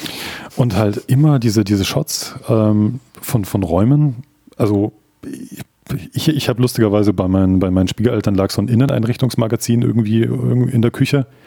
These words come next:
So wie, wie sieht der Film teilweise auch wirklich aus. Diese total schicken Räumlichkeiten, alles in weiß und alles ordentlich und alles schick.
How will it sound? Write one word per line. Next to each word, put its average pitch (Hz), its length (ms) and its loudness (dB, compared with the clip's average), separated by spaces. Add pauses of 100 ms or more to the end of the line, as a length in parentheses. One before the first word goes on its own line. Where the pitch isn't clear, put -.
(640)
So 120 320 0
wie, 113 200 -2
wie 113 60 -2
sieht 127 200 0
der 135 60 2
Film 131 220 -2
teilweise 123 360 -2
auch - 180 -2
wirklich 113 220 -4
aus. 90 160 -6
Diese 110 180 0
total - 460 -4
schicken 135 560 0
Räumlichkeiten, 135 720 -2
alles 131 300 2
in 107 120 0
weiß 113 380 0
und 131 140 -2
alles 120 260 0
ordentlich 135 540 0
und 123 80 -4
alles 117 220 -2
schick. - 300 -6